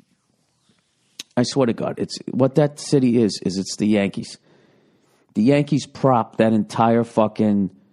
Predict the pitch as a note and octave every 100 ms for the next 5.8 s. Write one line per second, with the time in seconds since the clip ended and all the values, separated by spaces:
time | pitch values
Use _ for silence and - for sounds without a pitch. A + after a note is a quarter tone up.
0 | _ _ _ _ _ _ - - - A#2+
1 | A2+ A#2 - - - - G#2 - - -
2 | _ - - A#2+ A2 E3+ F3+ - D3+ B2
3 | - C3 - A2 A2+ A#2+ A2 G2 - -
4 | A#2 C#3 D3 D3 - C3 A#2 A2 C3 A#2+
5 | G#2+ - - A#2 A2 G2+ -